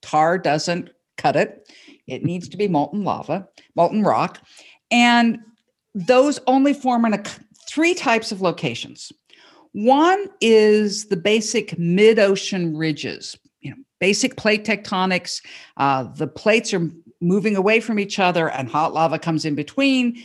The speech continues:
but it's heavy, so it's on the ocean floor. And then you go over to, as the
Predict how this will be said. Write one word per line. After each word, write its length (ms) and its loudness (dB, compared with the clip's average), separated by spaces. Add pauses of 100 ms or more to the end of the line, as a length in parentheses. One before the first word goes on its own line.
(120)
but 120 2
it's 140 -2
heavy, 360 0
so 280 -2
it's 180 -6 (320)
on 160 0
the 100 -4
ocean 300 -8
floor. 520 0 (320)
And 140 0
then 100 2
you 120 0
go 320 2
over 360 2
to, 540 -2
as 160 -4
the 180 -6